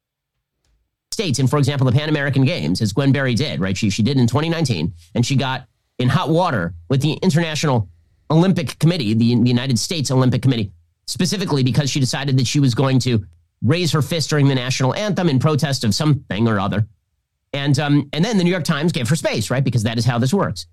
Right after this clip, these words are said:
So she's been attempting to get attention for this sort of stuff for, for quite a while, despite the fact that Gwen Berry has lived a pretty amazing life in the United States, as it turns out. Gwen Berry grew up in her grandparents' home. There were thirteen people in the home, in her grandmother's home.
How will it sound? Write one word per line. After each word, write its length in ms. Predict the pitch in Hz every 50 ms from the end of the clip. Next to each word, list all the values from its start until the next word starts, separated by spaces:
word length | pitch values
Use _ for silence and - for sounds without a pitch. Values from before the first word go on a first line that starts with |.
| _ _
So 100 | - 180
she's 160 | - 254 302
been 120 | 233 254 220
attempting 360 | 165 151 180 170 139 180 165
to 60 | 139
get 80 | - 143
attention 420 | 143 131 170 175 170 - 131 113
for 120 | 101 127
this 120 | 127 143 135
sort 160 | - 143 127
of 60 | 117
stuff 180 | - - 127 110
for, 180 | - 127 117
for 140 | 113 - 135
quite 220 | 117 - 160 139 143
a 20 |
while, 420 | 151 202 - 208 135 101 101 98 - - _ _ _ _
despite 320 | - 147 - 254 262 -
the 60 | - 254
fact 280 | 165 135 120 131 -
that 140 | - 139 120
Gwen 180 | 135 170 208 220
Berry 340 | 185 170 165 151 127 117 - _ _ _ _ _ _ -
has 180 | 165 180 135
lived 240 | 202 247 247 170 -
a 80 | - 135
pretty 200 | 147 247 320 262
amazing 360 | 170 156 190 220 147 165 143
life 220 | 151 190 240 180
in 80 | 139 117
the 60 | 101
United 280 | 98 95 90 85 87 -
States, 240 | - - 98 95
as 100 | - 104
it 80 | 110 98
turns 220 | 98 117 101 92
out. 220 | 104 87 73 - - _ _ _ _ _ _
Gwen 120 | 151 175
Berry 200 | 196 214 214 196
grew 240 | 160 123 139 180 214
up 200 | 190 147 127 - - _ _ _ _
in 80 | 117 135
her 80 | 160
grandparents' 560 | 143 127 160 165 185 208 185 196 190 208 214 -
home. 280 | 143 95 76 71 101
There 80 | 101 113
were 60 | 127
thirteen 360 | 123 160 180 190 - 214 214
people 220 | 170 190 139 175 190
in 60 | 190
the 60 | 180
home, 240 | 139 95 80 82 - - - _ _ _ _ _ _ _ _ _ _ _ - - _ -
in 80 | 139
her 100 | 135 135
grandmother's 380 | - 135 127 135 147 147 160 135
home. 240 | 143 87 76 78